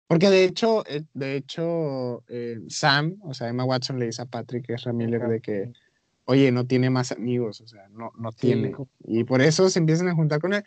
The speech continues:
Speaker 1: Y bueno, claro, al final, pues, Pat-, Patrick, digo, Sam, no, ah, eh, Charlie,
Speaker 2: Charlie
Speaker 1: Charlie
Speaker 2: García.
Speaker 1: se hace, pues, parte de ellos, o sea, simplemente se vuelve uno más de, de,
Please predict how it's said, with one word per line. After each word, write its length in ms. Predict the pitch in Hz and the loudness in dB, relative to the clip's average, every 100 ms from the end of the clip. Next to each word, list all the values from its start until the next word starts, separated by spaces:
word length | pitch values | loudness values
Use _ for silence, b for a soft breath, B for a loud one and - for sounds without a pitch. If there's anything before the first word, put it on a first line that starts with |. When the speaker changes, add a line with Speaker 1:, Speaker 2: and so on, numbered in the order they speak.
| B B B | B B B
Speaker 1:
Y 80 | |
bueno, 300 | 165 240 262 | 6 8 6
claro, 320 | 160 196 180 147 | 4 0 0 -2
al 160 | 127 143 | -6 -6
final, 320 | 135 127 127 | -6 -6 -8
pues, 360 | 180 175 - _ | -8 -12 -18 _
Pat-, 240 | - 139 135 _ _ | -2 -2 -2 _ _
Patrick, 480 | - 135 135 143 156 | -4 -2 -2 -4 -6
digo, 360 | - 135 123 110 | -4 -2 -2 -4
Sam, 440 | - 160 151 160 - - | -4 -2 0 -2 -8 -8
no, 460 | 131 160 180 165 - | 0 2 2 0 -2
ah, 300 | 143 160 - _ _ _ | 0 0 -2 _ _ _
eh, 200 | 117 127 120 | -12 -10 -6
Charlie, 640 | 175 180 185 160 151 160 - _ - - _ - | 2 2 4 0 0 -4 -8 _ -20 -20 _ -14
Speaker 2:
Charlie 320 | - 143 139 | -6 -2 2
Speaker 1:
Charlie 60 | 131 | 4
Speaker 2:
García. 500 | 131 127 135 135 156 _ _ _ _ | 4 2 -4 -6 -6 _ _ _ _
Speaker 1:
se 360 | - - - 151 | -20 -14 -6 -4
hace, 600 | 131 139 - 165 160 151 131 | -2 -4 -6 -6 -2 -4 -6
pues, 180 | 131 123 | -10 -6
parte 360 | - 151 156 | -4 -4 -4
de 140 | 165 180 | -4 -2
ellos, 180 | 220 170 | -2 -4
o 60 | 147 | -6
sea, 540 | 139 123 117 110 90 _ _ _ _ _ _ _ _ _ _ _ | -8 -10 -8 -10 -12 _ _ _ _ _ _ _ _ _ _ _
simplemente 580 | - 151 151 175 180 180 | -12 -8 -4 -4 -4 -4
se 80 | 180 | -4
vuelve 340 | 156 156 156 | -2 0 0
uno 240 | 165 165 160 | -2 -2 -4
más 260 | 156 156 | -4 -6
de, 380 | 151 156 143 120 | -6 -2 -2 -4
de, 800 | 104 120 117 113 107 98 98 113 | -8 -6 -4 -4 -6 -12 -14 -18